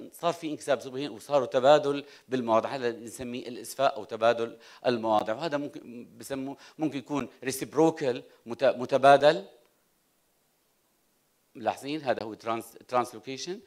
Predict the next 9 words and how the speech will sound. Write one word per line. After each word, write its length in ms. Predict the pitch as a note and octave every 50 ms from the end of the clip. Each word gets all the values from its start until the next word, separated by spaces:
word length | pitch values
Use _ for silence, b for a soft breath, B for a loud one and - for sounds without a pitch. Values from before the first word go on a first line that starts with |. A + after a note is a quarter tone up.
| B B B
ممكن 180 | D3 C#3 C#3
يكون 200 | C3 - C#3+ C3
ريسيبروكال 600 | A#2+ A2+ - - A#2+ B2 C3+ C3+ C3+ C#3 G#2+ F#2 - B B B
يعني 340 | G#2+ A2+ A2+ A#2 A#2 A2+ A#2
تبا-، 420 | - - _ C#3 C3 B2 C3 C#3
ب-، 320 | - A#2 A2+ G#2+ A2 A2+ A2+
بصبغيين 680 | A2+ - - B2 G#2+ G#2 A2+ C3+ C#3+ C#3 A#2+ A2 - - A2 G#2+ G#2+ A#2 G#2+
مختلفين، 720 | B2 B2 - - - C#3+ B2+ B2 A#2+ - C#3+ D3 D#3+ F#3+ G3+ B B B B B
اذا 300 | - B2 A2 B2+ A#2 A#2